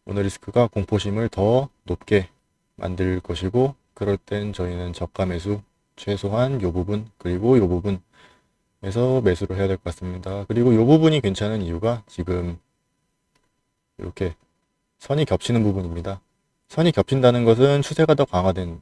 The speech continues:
추세가 더 강화된 부분입니다. 추세가 더 강화됐기 때문에 여기 밑에서는 이제 여기선 저가 매수자들이, 저가 매수자들이 매수를 할 것이고, 저가 매수자들이 매수를 한다는 것은 이제 지지를 다진다, 지지를 다지고 다시 반등한다 라고,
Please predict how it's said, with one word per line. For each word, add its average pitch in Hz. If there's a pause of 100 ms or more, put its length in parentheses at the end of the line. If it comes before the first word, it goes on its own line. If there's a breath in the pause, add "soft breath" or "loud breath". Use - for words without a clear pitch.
(180)
추세가 120
더 92
강화된 107 (280)
부분입니다. 87 (300)
추세가 180
더 165
강화됐기 113
때문에 117
여기 98
밑에서는 104
이제 90
여기선 87
저가 101
매수자들이, 107 (400)
저가 -
매수자들이 113
매수를 95
할 101
것이고, 101
저가 107
매수자들이 135
매수를 104
한다는 113
것은 113
이제 95 (520)
지지를 107
다진다, 90
지지를 107
다지고 104
다시 98
반등한다 95 (240)
라고, 92